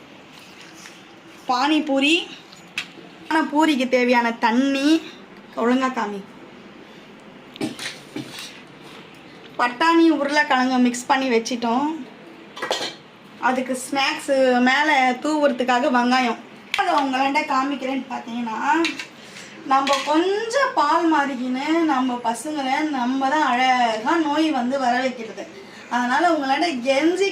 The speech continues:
கேட்குறேன், வடையோ சமோசாவோ எந்த ஒரு ஸ்நாக்ஸோ பானிபூரி தயவு செஞ்சு வெளியில வாங்கியே கொடுக்காதீங்க. ஏன்னு சொன்னேன்னா, அவங்க செய்யறது அதை சாப்பிட்டா குழந்தைங்களுக்கு கேன்சர் வருதான். அதனால தயவு செஞ்சு நீங்க வந்து வெளியில இருக்கிற ஃபுட்டு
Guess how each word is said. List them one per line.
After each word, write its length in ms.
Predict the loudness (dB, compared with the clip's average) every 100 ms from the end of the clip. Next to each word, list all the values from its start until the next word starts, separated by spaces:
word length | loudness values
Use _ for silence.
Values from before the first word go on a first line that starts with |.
| 0
கேட்குறேன், 580 | -2 -2 -2 2 2 2 0 2
வடையோ 540 | 2 0 -2 -4 -2 -2 -2
சமோசாவோ 680 | -4 -2 -4 -4 -4 -2 -2 0 -2 -2
எந்த 140 | -2 -2
ஒரு 100 | -2 -4
ஸ்நாக்ஸோ 400 | -6 -6 -8 -8 -8 -6
பானிபூரி 640 | -2 0 0 -2 -4 -4 -4
தயவு 240 | -4 -6 -6
செஞ்சு 280 | -6 -4 -4 -6 -14 -18 -18 -18 -4
வெளியில 320 | 0 2 2 4 4
வாங்கியே 420 | 4 2 2 2 2 0
கொடுக்காதீங்க. 520 | 0 0 0 -2 -4 -6 -2 0
ஏன்னு 200 | 0 0
சொன்னேன்னா, 360 | -2 0 0 2 2
அவங்க 220 | 0 -2 -2
செய்யறது 500 | -2 0 0 0 2 0
அதை 140 | 0 0
சாப்பிட்டா 400 | 0 0 0 2 2 2
குழந்தைங்களுக்கு 640 | 0 0 0 -2 -6 -4
கேன்சர் 500 | 0 0 0 -2 -4 -2
வருதான். 340 | -2 -2 -6 -14 -20 -20 -8 -2
அதனால 400 | 0 2 2 2 2 0 0
தயவு 240 | 0 -2 -2
செஞ்சு 240 | -2 -2
நீங்க 140 | -2 -4
வந்து 160 | -4 -6 -4
வெளியில 240 | -2 0 0
இருக்கிற 240 | -2 -4 -6
ஃபுட்டு 320 | -6 -6 -4